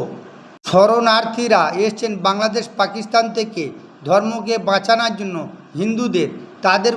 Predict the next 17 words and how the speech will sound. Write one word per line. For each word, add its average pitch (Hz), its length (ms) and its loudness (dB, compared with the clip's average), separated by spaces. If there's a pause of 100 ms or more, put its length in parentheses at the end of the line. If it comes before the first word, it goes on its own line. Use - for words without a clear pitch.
কোনো 233 180 -6 (140)
সমস্যা 220 380 0 (100)
নেই, 165 140 -4 (480)
আপনারা 226 380 2 (440)
নিশ্চিন্তে 214 560 -6
থাকুন, 226 240 -2 (500)
আপনাদের 208 500 0 (840)
সিএএ 240 540 6 (240)
এর 233 100 8 (120)
মাধ্যমে 226 440 0 (380)
নাগরিকত্ব 202 480 0 (160)
সার্টিফিকেট, 196 520 -4 (120)
সমস্ত 196 280 -8 (300)
কাগজপত্র 190 540 -4 (580)
দেবে 202 200 2 (440)
ভারত 185 260 0 (120)
সরকার। 139 380 -4